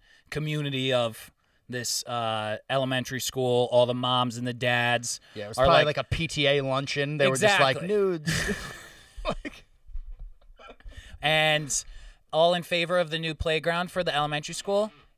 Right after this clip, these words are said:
Speaker 1: Yes. Moving on to that fucking slut on OnlyFans. Have you guys seen?
Speaker 2: Have you seen, uh, Missus Jackson's butthole? <laughs>
Speaker 1: So that she said, dude, that they started sending around,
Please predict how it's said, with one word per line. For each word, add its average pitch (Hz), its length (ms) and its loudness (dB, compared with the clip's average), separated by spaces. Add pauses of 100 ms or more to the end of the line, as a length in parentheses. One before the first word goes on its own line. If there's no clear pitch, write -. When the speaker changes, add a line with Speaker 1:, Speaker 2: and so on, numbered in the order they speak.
Speaker 1:
Yes. 131 500 -4
Moving 160 360 -4
on 160 220 4
to 165 100 -6
that 143 200 2 (340)
fucking 156 400 0
slut 151 380 2
on 139 140 0
OnlyFans. 135 800 -4
Have 127 140 0
you 127 80 -6
guys 131 220 2
seen? 156 480 -2 (540)
Speaker 2:
Have 185 120 0
you 190 120 -6
seen, 247 520 -4
uh, 202 240 6
Missus 190 320 -2
Jackson's 190 440 2
butthole? 185 580 4
<laughs> 151 120 2 (960)
Speaker 1:
So 214 180 8
that 220 160 8
she 240 140 4
said, 247 320 6
dude, 165 200 4
that 160 240 6 (460)
they 165 280 2
started 175 440 4
sending 185 520 2
around, 156 800 2